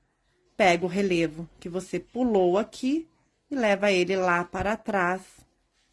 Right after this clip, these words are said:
fazendo um alto normal. Novamente, pula o relevo à sua frente, vai no próximo que está por trás, traz para frente com um alto relevo,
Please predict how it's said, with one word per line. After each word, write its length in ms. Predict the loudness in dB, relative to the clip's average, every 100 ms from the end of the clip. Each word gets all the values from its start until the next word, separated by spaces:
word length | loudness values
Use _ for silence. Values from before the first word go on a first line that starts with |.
| _ _ -4
fazendo 560 | -4 0 0 0 0
um 100 | 0
alto 460 | 0 0 -4 -8 -20 _ _ -10
normal. 540 | -6 -4 -4 -4 -10 _ _ _ _ _ _ _ _ _ _ _ _ _ _ _ _ _ _ _ _ _ _ _ _ _ -20 -20 _ _ -20 -20 -20 -20 -20 -20 _ _ _ _
Novamente, 1000 | -4 0 0 0 2 2 2 0 -4 -10 -18 _
pula 320 | -4 0 2
o 80 | 0
relevo 720 | -2 -2 0 2 0 -2 -12 -10
à 80 | -10
sua 260 | -10 -12 -10
frente, 540 | 0 2 2 0 -4
vai 300 | -4 -2 -2
no 120 | -4
próximo 560 | -6 -2 0 -2 -8 -12
que 140 | -12
está 240 | -16 -12 -10
por 240 | -6 -6
trás, 400 | -2 0 0 -2 -8 _ _ _ _ _ _ _ -6
traz 380 | -2 -2 -4
para 240 | -4 -2 -2
frente 580 | -4 -2 2 2 0 -10
com 160 | -6
um 320 | -2 -2 -2
alto 540 | -2 -4 -6 -8 -12 -10
relevo, 760 | -2 0 2 2 2 -2 -4